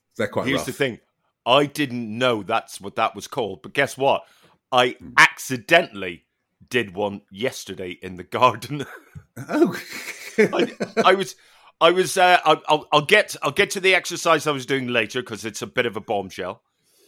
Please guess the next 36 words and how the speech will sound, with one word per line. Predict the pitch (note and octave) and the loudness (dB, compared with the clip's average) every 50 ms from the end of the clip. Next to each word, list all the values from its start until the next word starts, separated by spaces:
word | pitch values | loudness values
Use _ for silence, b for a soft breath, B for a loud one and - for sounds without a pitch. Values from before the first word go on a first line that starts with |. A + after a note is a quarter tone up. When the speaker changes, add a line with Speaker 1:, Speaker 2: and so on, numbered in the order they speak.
| _ - | _ -10
Speaker 1:
Okay. | - C#3 D#3 D#3 - D#3+ | -6 -4 -2 0 0 2
Speaker 2:
Um, | D#3 D#3 D3 - _ _ _ _ _ _ _ - A2+ | 2 0 0 -4 _ _ _ _ _ _ _ -10 -8
uh-huh. | A2+ B2 C3+ C#3+ - - - B2+ | -4 -2 -2 -4 -4 -6 -2 -2
Uh, | C3 C3+ | -2 -2
so | - - E3 | 0 -2 -2
I'm | D#3+ D#3 | -2 0
doing | D3 G3 G3 | 0 2 4
Speaker 1:
Well, | D#3+ F3+ | 4 4
Speaker 2:
an | E3+ C#3+ | 4 4
Speaker 1:
we've | C#3 D#3+ | 4 4
got | C3 | 4
a | A#2 | 2
sting | - - F#3 F3+ D3 | 2 2 2 2 2
for | G2+ E2 | 2 0
Speaker 2:
exercise. | E2 G#2 - | -2 -2 -4
Speaker 1:
that. | - - | -6 -12
That's | - - | -12 -6
good. | - F#2+ E2 - _ _ _ - | -4 -4 -4 -4 _ _ _ -4
Speaker 2:
Yeah. | G#2+ B2 C3+ - - _ _ _ _ _ _ _ _ - | -2 -2 -2 -2 -4 _ _ _ _ _ _ _ _ -2
Uh, | G#2+ A#2+ B2+ C3 C3+ B2+ - _ - | 0 2 4 4 4 4 2 _ 0
uh, | C3 B2 - _ _ _ _ _ _ - | 0 0 0 _ _ _ _ _ _ -8
I'm | C3 C#3 C#3 _ _ _ - | -8 -8 -8 _ _ _ -4
doing | - F#3+ F#3 F#3 | -2 0 0 2
my | F#3 | 4
exercise, | E3 D3+ - - - A2 G2 - G#2 F2+ F#2 G2+ B2 C#3+ - - _ _ _ _ _ _ _ _ _ _ _ _ - - | 4 4 2 0 -8 -10 -10 -10 -8 -6 -6 -6 -8 -10 -14 -20 _ _ _ _ _ _ _ _ _ _ _ _ -8 -6
and | G2+ G#2+ | -6 -4
then | A2+ A2 A2+ | -4 -4 -4
at | A#2 - _ _ | -4 -6 _ _
the, | - A2+ A2 - _ _ _ _ _ _ - A2+ | -10 -10 -10 -10 _ _ _ _ _ _ -16 -12
as | G#2 A#2+ | -6 -6
I | A#2 | -8
finish, | G#2 - - C3+ A#2 G2+ G2+ - | -6 -6 -8 -6 -6 -6 -10 -10
'cause | - A2 G2+ | -12 -10 -6
I'm | A2+ G#2+ A2 G#2 | -6 -4 -4 -4
lying | A2+ A#2+ C#3 C3+ C3 A2 G2 G2 G2 G#2+ A2 _ _ | -2 2 4 4 4 4 0 -4 -6 -10 -12 _ _
flat | - - - C3 B2 A#2+ A2+ - - | -20 -16 -8 0 2 2 2 2 -2